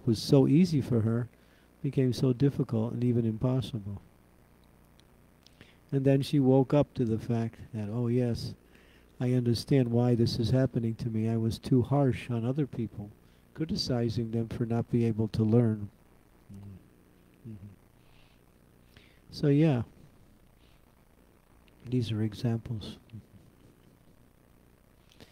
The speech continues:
So pride, uh, we get, we can, by serving the devotees, we can get over f-, pride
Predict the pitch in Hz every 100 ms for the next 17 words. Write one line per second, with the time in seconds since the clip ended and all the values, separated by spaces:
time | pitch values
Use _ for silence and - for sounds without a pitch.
0 | _ _ - _ - 175 135 156 170 160
1 | 156 160 95 - - _ _ _ _ -
2 | - _ - - - - _ - - _
3 | - 135 143 151 160 - - 139 135 156
4 | 151 147 135 131 117 - 131 123 170 180
5 | 175 135 117 113 120 180 156 127 151 -
6 | 127 131 123 127 127 135 120 113 - -
7 | - 120 107 110 127